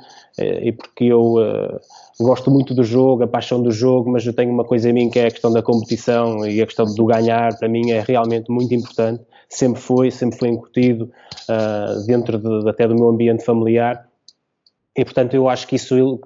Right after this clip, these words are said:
esse, o facto de estar dentro de um distrito onde realmente o basquete é, é importante, fez com que eu também pudesse correr atrás e, e, eh, e em termos competitivos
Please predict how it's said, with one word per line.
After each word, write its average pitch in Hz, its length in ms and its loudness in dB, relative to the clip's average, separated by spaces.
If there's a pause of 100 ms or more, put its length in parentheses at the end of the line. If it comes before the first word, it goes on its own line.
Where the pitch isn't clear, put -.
(1120)
esse, 123 320 -2
o 127 80 0
facto 127 300 -2
de - 60 -20
estar 127 200 0
dentro 127 220 0
de 123 60 -2
um 131 80 2
distrito 120 440 -2 (180)
onde 117 140 -2
realmente 120 480 0
o 113 60 -2
basquete 117 400 -2
é, 113 540 0
é 117 40 2
importante, 127 680 -2 (300)
fez - 280 0
com 127 160 0
que - 120 -2
eu 127 60 2
também 127 460 0
pudesse 127 720 0
correr 131 280 2
atrás 131 540 -2 (340)
e, - 80 -4
e, 120 520 0
eh, 120 340 -4
e 117 280 0
em 120 120 2
termos 127 240 0
competitivos 127 640 0